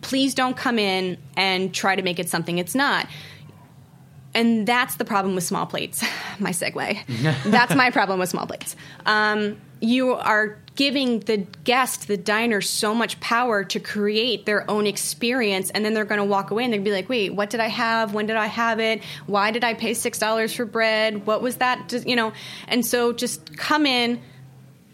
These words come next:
Speaker 1: forget everything <laughs> that you've learned about dining in the last three years and just come in and have dinner and trust us to do it well.
Speaker 2: You spend all your time in the kitchen. Your
Speaker 1: Mm-hmm.
Speaker 2: partner spends all the time in the kitchen.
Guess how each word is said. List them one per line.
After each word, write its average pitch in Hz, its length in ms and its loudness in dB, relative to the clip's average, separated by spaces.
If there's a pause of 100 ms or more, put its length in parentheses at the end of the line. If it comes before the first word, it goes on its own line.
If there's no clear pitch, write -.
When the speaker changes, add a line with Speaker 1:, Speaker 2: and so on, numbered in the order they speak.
(440)
Speaker 1:
forget 247 500 0
everything 262 440 2
<laughs> 277 60 2
that 262 100 2
you've 214 200 -2
learned 220 280 2
about 208 360 0
dining 208 340 2
in 208 80 0
the 196 80 2
last 190 320 0
three 247 220 2
years 196 380 2
and 208 160 0
just 190 200 -4
come 220 220 -2
in 202 100 0
and 185 100 0
have 170 220 -2
dinner - 340 -2
and 180 160 -2
trust 175 380 -2
us 214 300 0
to - 140 0
do 175 240 -2
it 165 80 -4
well. - 360 -4 (2250)
Speaker 2:
You 135 100 2
spend 131 300 4
all 117 120 6
your 117 120 4
time 107 300 2
in 101 80 0
the 98 60 2
kitchen. 131 560 0
Your 107 140 2
Speaker 1:
Mm-hmm. 101 100 0
Speaker 2:
partner 110 320 4
spends 101 400 -2
all 95 160 2
the 92 100 -4
time 98 320 0
in 92 60 0
the 92 60 -2
kitchen. 90 480 -4